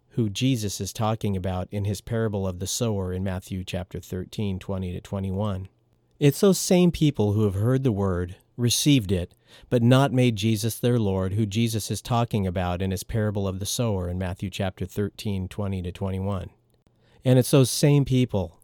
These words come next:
who have not made Jesus the final and absolute authority in their lives that will cry out to him in the end in the following manner.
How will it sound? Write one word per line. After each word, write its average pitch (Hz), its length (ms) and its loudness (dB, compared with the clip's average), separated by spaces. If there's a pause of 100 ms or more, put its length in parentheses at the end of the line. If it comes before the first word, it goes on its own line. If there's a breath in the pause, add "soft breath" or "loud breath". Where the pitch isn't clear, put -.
who 123 100 2
have 110 120 2
not 113 240 2
made 123 240 2
Jesus 101 400 -2
the - 120 -6
final 107 440 0
and 104 80 0
absolute 104 440 -2
authority 110 380 2
in 92 100 0
their 90 120 -2
lives 87 500 -6 (400 loud breath)
that 131 80 0
will 123 140 4
cry 120 340 4
out 110 220 2
to 107 100 0
him 110 160 4
in 104 80 2
the 104 220 2
end 92 300 -2 (320)
in 110 100 0
the 101 60 0
following 104 480 0
manner. 95 400 -2